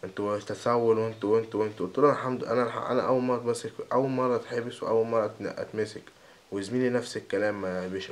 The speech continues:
ما عليهوش محضر تحري، وانا عليا، وانا نفس الكلام ما عليش محضر تحري." قعد يشتم ويقول لي: "هنعرف ومش هنعرف." ممسوكين ال-، وكيل ال-، اللي هو اللواء اللي هناك ده، ال-،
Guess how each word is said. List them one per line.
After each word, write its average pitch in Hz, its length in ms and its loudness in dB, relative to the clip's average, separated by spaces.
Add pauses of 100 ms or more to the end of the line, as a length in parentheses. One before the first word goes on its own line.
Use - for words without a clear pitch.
(140)
ما 95 80 -2
عليهوش 107 440 0
محضر 110 280 -2
تحري، 110 460 -4
وانا 110 220 0
عليا، 107 340 0 (360)
وانا 120 140 2
نفس 123 260 0
الكلام 113 340 0
ما 104 60 0
عليش 110 280 0
محضر 110 260 0 (100)
تحري." 95 320 -6 (920)
قعد 113 500 2
يشتم 113 360 -6
ويقول 107 200 0
لي: 113 100 -2
"هنعرف 104 640 2
ومش 95 180 -8
هنعرف." 110 400 0 (1040)
ممسوكين 107 680 2 (460)
ال-، 98 640 2
وكيل 127 260 4
ال-، 123 160 4
اللي 107 260 2
هو 120 100 12
اللواء 120 360 10
اللي 104 180 0
هناك 110 260 4
ده، 104 160 4
ال-، 92 720 -2